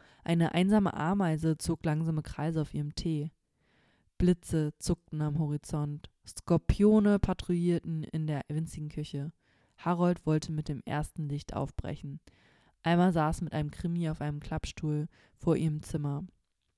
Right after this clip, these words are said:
Und die trostlose Öde der Karo schimmerte, wohin sie auch sah. Ein Schimmern, ein Wahnsinn. Die große Leere nannten die Leute in Kapstadt die Karo. Und jetzt wusste sie, warum. Sie und Harold hatten nicht miteinander geredet,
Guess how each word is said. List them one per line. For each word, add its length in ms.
Und 120
die 60
trostlose 720
Öde 320
der 160
Karo 400
schimmerte, 680
wohin 300
sie 140
auch 100
sah. 380
Ein 140
Schimmern, 480
ein 220
Wahnsinn. 580
Die 60
große 380
Leere 580
nannten 280
die 100
Leute 400
in 100
Kapstadt 540
die 40
Karo. 540
Und 220
jetzt 260
wusste 320
sie, 180
warum. 420
Sie 220
und 220
Harold 460
hatten 240
nicht 240
miteinander 480
geredet, 600